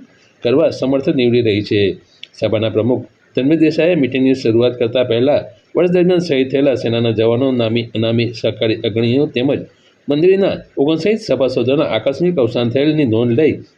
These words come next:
બે મિનિટનું મૌન પાડી શરૂઆત કરતા જણાવ્યું હતું કે મંડળીએ ગત વર્ષની સરખામણીએ રિઝર્વ ફંડ અને અન્ય ફંડોમાં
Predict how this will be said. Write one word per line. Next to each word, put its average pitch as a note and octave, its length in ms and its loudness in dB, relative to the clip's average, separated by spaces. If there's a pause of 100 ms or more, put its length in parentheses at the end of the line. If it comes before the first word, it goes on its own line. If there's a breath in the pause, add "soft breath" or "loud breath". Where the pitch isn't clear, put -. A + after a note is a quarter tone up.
(100)
બે C3 140 0
મિનિટનું D#3 320 0
મૌન A2+ 180 2
પાડી B2+ 240 0
શરૂઆત A#2 300 -2
કરતા A#2+ 340 -2
જણાવ્યું A2 440 0
હતું E3+ 220 0 (340 loud breath)
કે G3+ 100 2
મંડળીએ F3+ 440 2
ગત C#3+ 220 -2
વર્ષની C#3+ 240 0
સરખામણીએ B2+ 580 0
રિઝર્વ C3+ 440 2
ફંડ C#3+ 340 -4
અને B2+ 280 -4
અન્ય B2+ 300 -2
ફંડોમાં C3 440 0